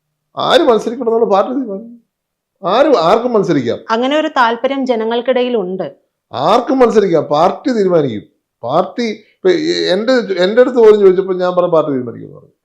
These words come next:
Speaker 1: പാർട്ടി തീരുമാനിക്കുന്ന ആർ-, എല്ലാവർക്കും ബാധകമാണ്.
Speaker 2: രാഹുൽ മാങ്കൂട്ടത്തിൽ, ആ, ആദ്യ, ആ, ലോക്സഭാ ഇലക്ഷനിൽ ഒരു പേരൊക്കെ ഉയർന്നു വന്നതാണ് മത്സരിക്കണം എന്നുള്ള തരത്തിൽ. അപ്പൊ, ആ, ഒരുപാട് സൗഹൃദം കൂടിയുള്ള ഒരു വ്യക്തി കൂടിയാണ് അദ്ദേഹം.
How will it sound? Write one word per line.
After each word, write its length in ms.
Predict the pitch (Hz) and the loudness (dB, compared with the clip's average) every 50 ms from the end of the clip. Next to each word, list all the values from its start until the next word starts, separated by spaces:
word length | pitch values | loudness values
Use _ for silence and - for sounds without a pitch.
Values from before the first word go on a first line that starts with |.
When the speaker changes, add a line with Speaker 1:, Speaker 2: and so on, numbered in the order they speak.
| _ _ _ _ _ _ _ _ _ _ _ _ _ _ _ _ _ _ _ _ _ _ _ _ _ - | _ _ _ _ _ _ _ _ _ _ _ _ _ _ _ _ _ _ _ _ _ _ _ _ _ 0
Speaker 1:
പാർട്ടി 260 | 156 208 - - 285 | 2 2 2 0 -2
തീരുമാനിക്കുന്ന 500 | 254 226 202 196 202 196 190 190 190 185 | -2 0 0 2 2 2 2 2 0 0
ആർ-, 460 | 165 156 151 151 156 165 180 180 180 | 0 0 0 0 0 0 0 -2 -2
എല്ലാവർക്കും 460 | - 147 156 165 180 175 170 165 147 | -4 -4 0 2 2 2 2 0 0
ബാധകമാണ്. 720 | 123 113 101 101 95 90 80 - _ _ _ _ _ - 190 | -2 -2 -2 -2 -4 -8 -10 -14 _ _ _ _ _ -10 -6
Speaker 2:
രാഹുൽ 320 | 220 214 214 196 226 247 | -6 -6 -4 -6 -6 -8
മാങ്കൂട്ടത്തിൽ, 800 | 240 247 240 226 226 214 226 226 226 208 190 190 180 208 254 - _ _ _ _ _ _ _ - | -6 -6 -4 -4 -4 -4 -4 -4 -4 -6 -8 -6 -8 -10 -10 -12 _ _ _ _ _ _ _ -8
ആ, 260 | 190 190 185 185 185 185 | -4 -2 -2 -2 -4 -4
ആദ്യ, 440 | 190 202 202 202 202 202 240 220 208 - - | -4 -4 -4 -2 -2 -4 -4 -6 -6 -8 -8
ആ, 100 | 196 190 | -6 -4
ലോക്സഭാ 500 | 190 196 190 190 190 - 226 202 220 233 | -2 -4 -4 -6 -6 -8 -6 -4 -2 -2
ഇലക്ഷനിൽ 520 | 240 233 214 214 226 - 233 220 220 220 | -2 -2 -2 -4 -6 -8 -6 -6 -4 -2
ഒരു 120 | 220 220 220 220 | -2 -2 -2 -2
പേരൊക്കെ 580 | 220 208 196 202 208 214 214 214 214 208 208 - - | -2 -2 -2 -2 -2 -4 -4 -4 -6 -6 -8 -10 -12
ഉയർന്നു 420 | 185 190 196 208 208 208 226 233 | -6 -2 0 0 0 0 -2 -2
വന്നതാണ് 440 | 226 208 196 202 208 202 180 156 156 | -2 -2 -2 -2 0 0 0 0 -2
മത്സരിക്കണം 680 | 175 185 185 180 180 - 208 196 202 202 220 220 220 | -4 -4 -4 -6 -6 -6 -8 -8 -6 -6 -6 -4 -4
എന്നുള്ള 280 | 208 202 208 202 202 214 | -4 -4 -4 -2 -2 -2
തരത്തിൽ. 440 | 214 214 208 185 180 180 185 151 151 | -2 -2 -4 -6 -6 -6 -8 -8 -8
അപ്പൊ, 840 | - - _ _ _ _ _ _ _ _ _ - 240 240 240 - - | -10 -14 _ _ _ _ _ _ _ _ _ -4 -4 -4 -4 -6 -4
ആ, 400 | 202 196 185 180 180 175 170 - - _ | -2 0 0 0 -2 -4 -6 -10 -12 _
ഒരുപാട് 500 | 196 208 220 208 226 226 226 247 240 240 - - _ _ | -6 -4 -2 0 0 0 0 0 -2 -4 -6 -14 _ _
സൗഹൃദം 560 | - - 220 208 214 214 233 214 247 247 254 | -8 -4 -4 -2 -2 -4 -4 -2 -2 -2 0
കൂടിയുള്ള 600 | 254 254 254 262 254 233 226 226 233 226 226 226 | 0 0 2 2 2 2 2 2 2 0 -2 -4
ഒരു 320 | 196 220 233 226 214 - - _ _ _ _ _ _ _ _ | -4 -2 -2 -2 -2 -6 -14 _ _ _ _ _ _ _ _
വ്യക്തി 280 | 180 208 208 208 - 240 | -6 -6 -6 -4 -4 -2
കൂടിയാണ് 460 | 226 226 226 220 240 226 202 185 190 | 0 2 2 2 2 2 0 0 0
അദ്ദേഹം. 380 | 196 180 160 165 165 160 143 | -2 -2 -2 -4 -4 -4 -6